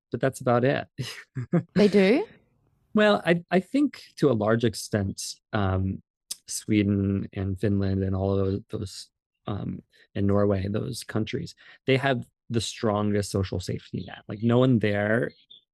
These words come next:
Speaker 1: ever worries about being homeless or being
Speaker 2: Mm.
Speaker 1: in poverty
Speaker 2: And not being able to
Speaker 1: because
Speaker 2: get healthcare.
Speaker 1: Yeah.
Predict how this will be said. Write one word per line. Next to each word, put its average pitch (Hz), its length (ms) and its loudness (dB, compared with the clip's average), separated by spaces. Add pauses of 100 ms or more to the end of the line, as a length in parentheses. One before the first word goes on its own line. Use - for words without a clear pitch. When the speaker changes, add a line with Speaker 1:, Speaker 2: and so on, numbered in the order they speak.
(280)
Speaker 1:
ever 110 340 0
worries 98 400 0
about 95 280 -4
being - 200 -8
homeless 95 520 -6 (180)
or - 240 -8 (220)
being 185 160 -2
Speaker 2:
Mm. - 140 2
Speaker 1:
in 156 80 -8 (140)
poverty 95 380 -8 (640)
Speaker 2:
And 190 80 0
not 175 160 2
being 175 160 2
able 165 120 2
to 165 40 2
Speaker 1:
because 165 120 0
Speaker 2:
get 165 60 -4
healthcare. 156 580 0 (420)
Speaker 1:
Yeah. 107 280 4